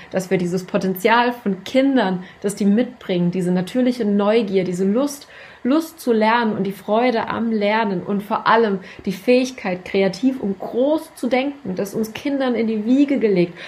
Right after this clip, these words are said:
Und wir als Gesellschaft, wir können uns einfach nicht erlauben, dass wir dieses Potenzial mit einem System im Keim ersticken.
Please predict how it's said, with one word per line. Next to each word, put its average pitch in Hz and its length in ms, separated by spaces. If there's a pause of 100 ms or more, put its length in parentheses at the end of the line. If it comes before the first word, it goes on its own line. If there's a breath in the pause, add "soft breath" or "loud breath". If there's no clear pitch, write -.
(160 loud breath)
Und 202 180
wir 262 180
als 262 200
Gesellschaft, 214 580
wir 196 120
können 247 280
uns 240 160
einfach 220 440
nicht 247 200
erlauben, 208 460
dass 196 180
wir 196 80
dieses 240 380
Potenzial 196 640 (340 loud breath)
mit 220 140
einem 208 180
System 233 560
im 185 160
Keim 208 400
ersticken. 175 640